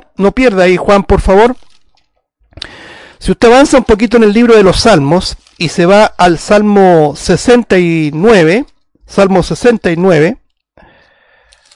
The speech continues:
Salmo sesenta y nueve, vamos a buscar acá.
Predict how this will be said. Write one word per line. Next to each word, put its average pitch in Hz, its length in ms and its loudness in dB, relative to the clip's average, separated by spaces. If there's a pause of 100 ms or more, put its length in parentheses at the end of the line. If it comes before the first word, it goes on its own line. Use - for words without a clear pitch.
(380)
Salmo 202 500 -2
sesenta 208 520 -2
y 165 80 -4
nueve, 165 400 -2 (180)
vamos 156 340 -12
a 151 40 -4
buscar 147 320 -6
acá. 202 400 -4